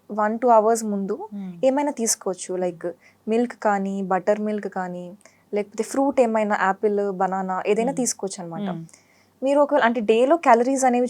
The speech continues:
Speaker 1: చూసుకోవాలి. మీరు క్యాలరీ డెఫిసిట్లో ఉన్నారా,
Speaker 2: మ్మ్.
Speaker 1: పాజిటివ్ క్యాలరీ బ్యాలెన్స్‌లో ఉన్నారా, నెగెటివ్ క్యాలరీ బ్యాలెన్స్‌లో చూస్తున్నారా, ఎట్లా ఉంటున్నారా అనేది మీరు, మీకు ఒక ఐడియా ఉంటే
Speaker 2: మ్మ్.
Speaker 1: దాన్ని బట్టి మీరు హై క్యాలరీ ఫ్రూట్స్ తీసుకోవాలి అంటే బనానా కానీ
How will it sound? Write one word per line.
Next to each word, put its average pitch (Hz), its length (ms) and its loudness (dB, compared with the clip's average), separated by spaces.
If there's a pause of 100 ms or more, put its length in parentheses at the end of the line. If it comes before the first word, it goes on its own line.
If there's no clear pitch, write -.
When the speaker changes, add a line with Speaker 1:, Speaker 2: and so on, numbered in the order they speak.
Speaker 1:
చూసుకోవాలి. 185 440 -4
మీరు 185 140 -4
క్యాలరీ 196 320 2
డెఫిసిట్లో 208 560 -2
ఉన్నారా, 185 400 -2 (180)
Speaker 2:
మ్మ్. 190 160 -12
Speaker 1:
పాజిటివ్ 214 440 4
క్యాలరీ 202 280 2
బ్యాలెన్స్‌లో 190 500 -2
ఉన్నారా, 175 420 -8 (380)
నెగెటివ్ 214 320 0
క్యాలరీ 196 280 4
బ్యాలెన్స్‌లో 190 460 -2
చూస్తున్నారా, 190 640 -6
ఎట్లా 269 280 -2
ఉంటున్నారా 247 480 2
అనేది 233 220 0
మీరు, 302 220 -2 (520)
మీకు 254 180 4
ఒక 277 120 6
ఐడియా 220 320 6
ఉంటే 220 500 -4
Speaker 2:
మ్మ్. 185 300 -10
Speaker 1:
దాన్ని 262 240 4
బట్టి 277 200 0
మీరు 330 140 2
హై 247 220 6
క్యాలరీ 247 340 4
ఫ్రూట్స్ 233 460 -4
తీసుకోవాలి 214 460 0
అంటే 202 220 -2
బనానా 196 480 0
కానీ 180 340 -6